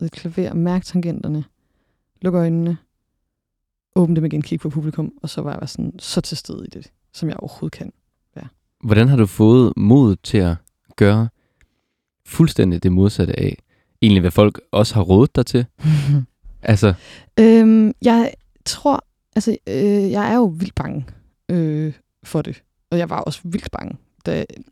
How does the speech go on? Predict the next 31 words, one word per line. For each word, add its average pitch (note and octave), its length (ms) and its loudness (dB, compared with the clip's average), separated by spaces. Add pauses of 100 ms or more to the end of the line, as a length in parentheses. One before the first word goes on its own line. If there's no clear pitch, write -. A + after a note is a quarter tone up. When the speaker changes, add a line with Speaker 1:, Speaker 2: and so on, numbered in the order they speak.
Speaker 1:
altså E3 160 -4
bare E3+ 140 -4
at E3 80 -4
sende E3+ 380 0
Nimue F3 400 0
til D#3 200 -8
mine D3 260 -4
to D#3 120 -12
manager, E3 400 -2 (320)
som E3 200 -6
er D3+ 60 -6
mine D#3 200 -6
tætteste D#3+ 320 -10
samarbejdspartnere, D3+ 640 -10
altså D#3 160 -12
skulle - 280 -10
sende F3 420 -2
den - 80 -6
til E3 160 -12
dem E3 160 -4
og E3+ 80 -4
sige, - 260 -14 (120)
"Det A#3+ 120 -6
her A#3+ 220 -10
har A3 120 -8
jeg A3+ 120 -10
lavet, A3 420 -8 (360)
kan G#3+ 160 -8
I G#3 40 -6
lide G#3+ 180 -10
det?" - 160 -12